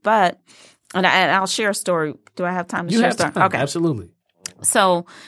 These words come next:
Speaker 1: many, many years ago, I'd say maybe, maybe ten years ago, when multi-level marketing was really, really hot,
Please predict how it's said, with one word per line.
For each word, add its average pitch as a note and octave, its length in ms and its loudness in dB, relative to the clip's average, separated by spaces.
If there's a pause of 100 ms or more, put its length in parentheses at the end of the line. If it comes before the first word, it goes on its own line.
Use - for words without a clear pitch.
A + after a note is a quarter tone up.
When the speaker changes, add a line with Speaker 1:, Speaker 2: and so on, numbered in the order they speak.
(140)
Speaker 1:
many, A#3+ 500 2
many F#3 220 2
years D#3+ 320 2
ago, D3+ 380 2
I'd E3+ 220 0
say D#3+ 640 0 (160)
maybe, F3+ 480 0
maybe F#3+ 200 2
ten F#3 220 -2
years D3 240 0
ago, C#3+ 220 2
when C#3+ 120 2
multi-level D3+ 580 0
marketing C#3+ 400 -2
was - 180 -8
really, C#3+ 400 0
really C3+ 320 -2
hot, - 340 0